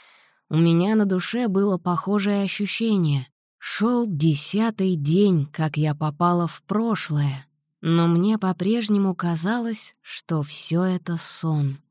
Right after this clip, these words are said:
Нужно лишь подождать, я проснусь и снова окажусь в современном мире —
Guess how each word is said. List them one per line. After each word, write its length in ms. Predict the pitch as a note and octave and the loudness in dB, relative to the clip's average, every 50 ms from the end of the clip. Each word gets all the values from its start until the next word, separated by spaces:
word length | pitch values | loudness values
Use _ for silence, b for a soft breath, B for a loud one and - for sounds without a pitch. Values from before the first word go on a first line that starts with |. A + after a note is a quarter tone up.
| _ _ _ _ _ _ _ _ _ _ _ _ _ _ _ - | _ _ _ _ _ _ _ _ _ _ _ _ _ _ _ 2
Нужно 400 | E3+ F3 F3 E3+ D#3 D#3 D#3+ D#3+ | 4 4 4 4 4 2 2 2
лишь 240 | D#3 D3+ D3 - | 2 0 -2 -2
подождать, 840 | - E3 D#3 D#3+ D#3+ D3+ C#3+ C#3+ C#3 D#3 E3 F#3 G3+ G#3+ - - - _ _ _ _ _ _ | -4 -2 0 0 0 0 -2 -2 0 0 0 0 0 -2 -6 -12 -18 _ _ _ _ _ _
я 240 | - E3 E3+ G#3 A3+ | 0 2 2 2 2
проснусь 840 | A3 - E3+ E3 D3+ D3 - - E3 F3 G3+ B3+ C4+ A#3+ - - - | 2 2 0 0 0 0 -2 0 0 2 2 2 0 -2 -6 -8 -4
и 120 | - F3+ F3 | 0 0 0
снова 600 | C#3+ - - D3 D3 D3 D#3+ F3+ G#3+ A3 A#3 G#3+ | 0 -2 -4 -2 0 2 2 2 2 2 0 0
окажусь 520 | G3+ - F#3+ F3 D#3+ E3+ G#3 A3+ G#3+ - | 0 0 0 0 0 2 0 0 0 -4
в 80 | - - | -8 -8
современном 800 | - - F3+ F3+ F3+ F3+ F3+ F3+ G3 A3 A3+ A3+ A#3 A#3 A#3 B3 | -6 -2 0 0 2 2 2 4 4 4 2 2 2 2 2 2
мире — 360 | C4 C#4+ C4+ A3 E3+ E3 C#3+ | 2 2 2 2 2 2 0